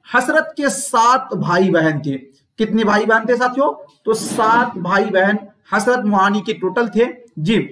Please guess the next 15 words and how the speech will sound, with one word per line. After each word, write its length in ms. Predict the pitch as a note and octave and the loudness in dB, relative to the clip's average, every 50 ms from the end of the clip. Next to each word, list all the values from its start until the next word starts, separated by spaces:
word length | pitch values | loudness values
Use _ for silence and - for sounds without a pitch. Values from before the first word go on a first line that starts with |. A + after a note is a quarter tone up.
| - - _ - - - A#3+ | -12 -20 _ -18 -12 -8 -6
उसके 260 | C#4 - - F4+ E4+ | -6 -4 -2 -2 0
बाद 320 | D4 A#3+ A3 A#3 A3+ - - - _ _ _ _ - | 2 2 2 2 0 -4 -14 -20 _ _ _ _ -2
अगला 280 | A3 A#3+ C#4 D4+ D4+ D4+ | 0 0 2 2 2 2
पॉइंट 340 | D4 B3 A#3 B3 A#3+ A3+ A#3 | 2 2 2 2 2 0 0
हमारा 280 | A3 G#3+ G#3+ G#3+ A3 G#3+ | 0 2 2 2 2 2
है 200 | F#3+ G3 A3 B3 - - - _ _ _ _ | 2 0 -2 -2 -4 -10 -20 _ _ _ _
कि 80 | - A3 G#3+ | 0 0 0
हसरत 460 | - G3+ G3+ G3+ - C4 C#4 C4+ C#4+ - | 0 0 -2 0 2 0 0 0 -2 -2
की 140 | B3+ B3+ B3+ - - - | -2 -2 -2 -2 -4 -2
पहली 320 | - A#3 A3 A3 C4+ D#4 C#4+ | 0 0 2 2 2 2 0
बीवी 320 | G#3 A3+ A3+ G#3+ A3+ A#3 G3+ | 0 0 -2 -2 -2 -4 -2
का 180 | F3 G#3+ G#3 G3+ | 0 0 0 2
नाम 320 | G3 F#3+ F#3+ G3+ G#3 G#3+ - - _ _ - D#3 | 2 2 2 0 0 -4 -8 -14 _ _ -10 -6
निशात 600 | C#3+ D3 E3 E3+ - - G#3 F#3+ F#3+ F#3 - - | -2 0 0 2 2 2 4 2 2 2 -2 -6
है। 180 | - C#3 B2+ | -10 -10 -10